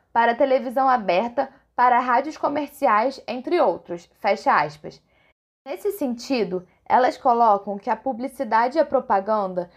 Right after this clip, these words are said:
é um dos cernes da relação entre sistema político e sistema midiático,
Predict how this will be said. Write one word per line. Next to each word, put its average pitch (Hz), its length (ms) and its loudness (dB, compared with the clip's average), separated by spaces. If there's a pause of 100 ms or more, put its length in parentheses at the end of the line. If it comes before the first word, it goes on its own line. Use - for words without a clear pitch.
(160)
é 240 140 0
um 254 100 0
dos 277 160 -2
cernes 269 580 2
da 233 120 0
relação 262 720 0
entre 226 300 -8
sistema 240 460 -4
político 247 680 -6 (260)
e 262 100 -6
sistema 254 440 0
midiático, 254 800 0